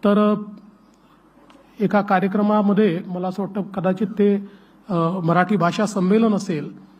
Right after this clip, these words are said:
आणि त्या संमेलनामध्ये पुलंना त्या ठिकाणी,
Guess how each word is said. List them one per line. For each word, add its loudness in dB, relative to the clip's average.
आणि 0
त्या 0
संमेलनामध्ये 2
पुलंना 0
त्या 2
ठिकाणी, 0